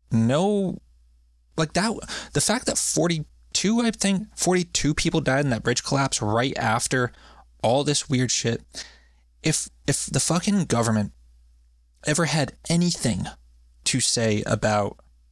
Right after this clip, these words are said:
weird events, U F O shit like that, that to me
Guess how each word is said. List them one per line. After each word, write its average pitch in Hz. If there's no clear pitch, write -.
weird 117
events, -
U 120
F -
O 107
shit -
like 110
that, 117
that 196
to 196
me 135